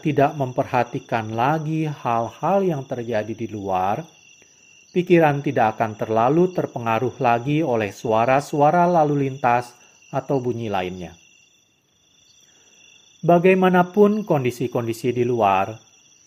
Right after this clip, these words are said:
suara-suara atau apapun juga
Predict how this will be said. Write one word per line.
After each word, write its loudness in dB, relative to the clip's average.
suara-suara 0
atau -2
apapun 0
juga -2